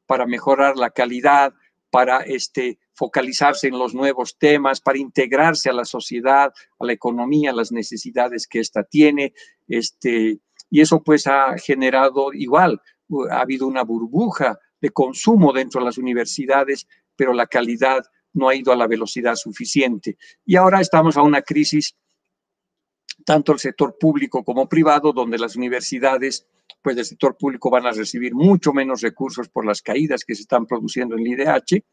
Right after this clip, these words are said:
y las universidades privadas, este, eh, no van a poder, este, te-, también, eh, cobrar, y mucha gente se va a ir, o vas a tener una migración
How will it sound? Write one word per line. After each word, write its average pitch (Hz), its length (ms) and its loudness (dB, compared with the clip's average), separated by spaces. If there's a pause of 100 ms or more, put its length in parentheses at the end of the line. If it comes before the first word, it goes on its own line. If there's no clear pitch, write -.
(460)
y 262 140 2
las 208 180 4
universidades 139 600 6
privadas, 131 680 2 (320)
este, 113 1160 -2
eh, 202 140 -10
no 143 220 2
van 139 140 2
a 131 60 2
poder, 127 540 2 (340)
este, - 420 -6
te-, 123 200 -4
también, 123 560 -2
eh, - 180 -4
cobrar, 135 440 2
y 139 60 2
mucha 127 240 -2
gente 120 180 -6
se 117 100 -6
va 123 60 0
a 123 40 0
ir, 131 140 0
o 123 140 -4
vas 123 200 -2
a 127 60 -4
tener 127 360 -4 (260)
una 135 200 0
migración 131 720 2